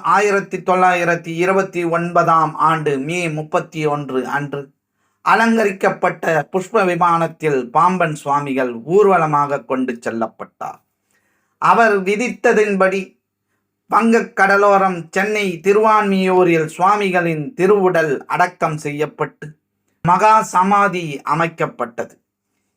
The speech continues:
இன்றும் பல ஆயிரம் மக்கள் கூடி வழிபடும் இடமாக சுவாமிகளின் சமாதி ஆலயம் விளங்கி வருகிறது. இங்கு பௌர்ணமி வழிபாடு மிக மிக விசேஷமானது. இங்கு வந்து முருகப்பெருமானை வழிபடும் பக்தர்களை பாம்பன் சுவாமிகள் கைவிடுவதே இல்லை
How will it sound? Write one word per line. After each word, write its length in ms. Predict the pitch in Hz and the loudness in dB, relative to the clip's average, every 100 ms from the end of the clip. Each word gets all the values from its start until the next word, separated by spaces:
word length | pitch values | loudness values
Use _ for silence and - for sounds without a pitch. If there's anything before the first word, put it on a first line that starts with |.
| _ | _
இன்றும் 540 | 170 240 233 240 233 | 0 2 2 0 0
பல 240 | 220 202 220 | 2 2 4
ஆயிரம் 480 | 214 208 202 196 190 | 4 4 2 0 0
மக்கள் 480 | 185 - 202 185 | -4 0 2 2
கூடி 360 | 185 202 202 180 | 0 0 2 2
வழிபடும் 520 | 175 202 196 175 180 | 2 2 2 0 -2
இடமாக 760 | 175 175 180 175 165 165 156 143 | -2 0 2 0 0 -2 -2 -4
சுவாமிகளின் 680 | - 185 208 175 165 156 139 | -2 0 0 -2 -2 -4 -6
சமாதி 840 | - 156 196 220 220 190 165 131 | -2 0 2 2 0 -2 -6 -4
ஆலயம் 680 | - 175 180 156 143 123 | 2 4 4 0 -2 -4
விளங்கி 480 | 117 156 175 170 156 | -4 0 0 -2 -4
வருகிறது. 540 | 143 131 117 110 95 _ _ _ _ _ _ - | -2 -2 -4 -8 -12 _ _ _ _ _ _ -8
இங்கு 420 | 175 214 202 190 | -4 0 2 2
பௌர்ணமி 580 | 180 196 226 220 214 202 | 2 4 2 0 -2 0
வழிபாடு 600 | 196 202 190 190 185 175 | 0 2 2 2 0 -4
மிக 280 | 170 170 190 | -4 -2 -2
மிக 260 | 190 190 | 0 -2
விசேஷமானது. 920 | 170 165 185 185 175 170 160 151 135 - _ _ _ _ _ - | 0 -2 0 -2 -2 -2 0 0 -4 -10 _ _ _ _ _ -6
இங்கு 300 | 180 214 202 | -4 0 2
வந்து 320 | 202 226 226 | 2 2 2
முருகப்பெருமானை 960 | 214 226 226 - 220 208 208 208 202 196 | 4 2 0 0 0 0 0 0 0 0
வழிபடும் 480 | 196 220 202 196 185 | 0 2 0 0 -2
பக்தர்களை 760 | 175 - 208 180 185 175 165 | -4 -4 -4 -2 -2 -4 -4
பாம்பன் 440 | 170 190 214 208 185 | 0 0 2 -2 -2
சுவாமிகள் 640 | 202 185 190 175 170 156 | 0 0 0 -2 -2 -2
கைவிடுவதே 920 | 160 175 202 190 185 170 175 175 170 | -4 0 0 2 0 0 -2 -4 -8
இல்லை 400 | 147 151 135 - | -8 -6 -6 -8